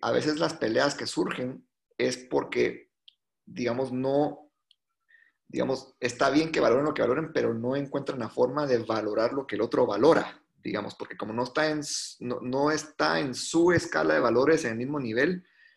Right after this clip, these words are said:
creen que todos deberían de tener la misma escala que ellos tienen, digamos. Em, entonces, esto nos ha llevado realmente a mucho conflicto. Em,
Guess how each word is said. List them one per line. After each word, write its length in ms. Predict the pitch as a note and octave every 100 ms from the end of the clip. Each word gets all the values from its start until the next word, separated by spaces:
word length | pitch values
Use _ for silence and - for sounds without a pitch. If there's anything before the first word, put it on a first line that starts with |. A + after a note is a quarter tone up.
| _ _ -
creen 260 | B2 C3
que 100 | C3
todos 380 | A#2+ A#2 B2+ C#3+
deberían 240 | B2 A#2 B2+
de 60 |
tener 260 | B2 A2 A#2
la 60 |
misma 180 | A#2+ A#2+
escala 260 | B2 A#2+ A#2+
que 120 | G#2
ellos 200 | G#2+ G#2+
tienen, 400 | D#3 D#3 G#2+ F#2+
digamos. 460 | G2+ G#2 - - _ _ _ _ _ _
Em, 420 | - A#2 A2 A2+ - - _ -
entonces, 280 | A#2 C#3+ D3+
esto 240 | E3+ F3+
nos 180 | E3+ D#3
ha 100 | D#3
llevado 420 | D#3 C3 F3 F#3
realmente 360 | C3+ B2+ C3 C3+
a 40 |
mucho 480 | A2+ A#2 E3 G3 D3+
conflicto. 680 | A2+ G#2+ - D#3+ - G2 - _ _ _ -
Em, 320 | A#2 A2+